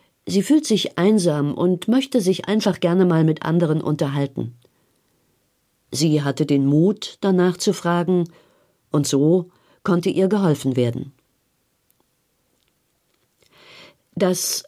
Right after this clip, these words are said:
Dorf ist ein rein akustisches soziales Netzwerk mit Foren und der Möglichkeit, an Telefonchats teilzunehmen.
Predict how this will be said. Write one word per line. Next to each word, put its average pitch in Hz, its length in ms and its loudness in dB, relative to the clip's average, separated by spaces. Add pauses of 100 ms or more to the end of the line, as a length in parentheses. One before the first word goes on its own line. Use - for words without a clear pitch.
Dorf 190 720 -4 (320)
ist 220 240 -4
ein 233 140 0
rein 226 280 0
akustisches 185 840 0
soziales 156 680 -2
Netzwerk 160 580 -2
mit 127 240 -2
Foren 180 720 2 (400)
und 302 180 2
der 240 80 2
Möglichkeit, 185 800 0
an 156 120 0
Telefonchats 156 1000 -2
teilzunehmen. 123 840 -2